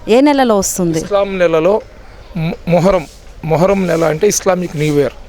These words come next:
Speaker 2: ఇస్లామిక్ న్యూ ఇయర్, మొహరంని ఇస్లామిక్ న్యూ ఇయర్ అంటారు. మొహరం నెలలలో షహాదత్ తర్వాత, ఏదైతే మొహరం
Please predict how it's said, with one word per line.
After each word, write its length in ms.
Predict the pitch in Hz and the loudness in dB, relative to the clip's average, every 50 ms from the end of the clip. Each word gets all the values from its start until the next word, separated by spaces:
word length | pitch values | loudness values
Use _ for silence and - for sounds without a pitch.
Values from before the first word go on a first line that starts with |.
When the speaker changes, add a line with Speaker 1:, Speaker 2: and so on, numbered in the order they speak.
| - - - - - - - - - - - - - - - - - | -20 -20 -20 -20 -18 -20 -20 -20 -20 -20 -20 -18 -18 -20 -20 -14 -8
Speaker 2:
ఇస్లామిక్ 680 | 143 - - - - 165 170 185 190 196 190 185 - 180 | -8 -8 -8 -2 -2 0 0 2 2 0 0 0 -2 -4
న్యూ 260 | 156 160 160 165 165 | -2 0 0 2 2
ఇయర్, 160 | 165 160 156 - | 2 2 0 -2
మొహరంని 500 | - 156 156 147 175 175 175 170 185 214 | -4 -2 0 0 0 0 0 0 0 0
ఇస్లామిక్ 540 | 226 - - - - 180 170 170 170 156 127 | 0 0 -4 -6 -2 -2 0 0 -2 -4 -4
న్యూ 200 | 143 143 147 151 | -2 0 2 4
ఇయర్ 120 | 151 147 | 2 2
అంటారు. 300 | 135 135 131 143 151 175 | 0 -2 0 0 0 0
మొహరం 520 | 202 190 156 151 139 175 190 196 190 180 165 | 0 0 -2 0 2 2 2 2 0 0 -2
నెలలలో 520 | 156 151 139 135 135 135 143 160 165 208 - - - - - - - - - - - - - | -2 0 0 0 2 2 2 2 0 0 -2 -6 -16 -20 -20 -20 -20 -20 -20 -20 -20 -14 -8
షహాదత్ 640 | - - - 165 147 180 202 208 180 190 - - | -4 -2 -2 0 2 0 0 2 0 -2 -2 -2
తర్వాత, 440 | - 156 135 135 131 123 - - - - - - - - - - - - - - - - - - - - - - - | -4 -2 0 0 -2 -2 -2 -4 -8 -8 -10 -20 -20 -20 -20 -20 -20 -20 -20 -20 -20 -20 -20 -20 -20 -20 -20 -8 0
ఏదైతే 640 | 156 156 143 170 175 165 - 165 151 143 139 139 - - - - - - | 0 2 2 2 0 2 2 0 0 0 -2 -6 -8 -10 -16 -20 -14 -8
మొహరం 380 | 165 147 156 156 180 185 180 | -2 -2 2 2 2 0 0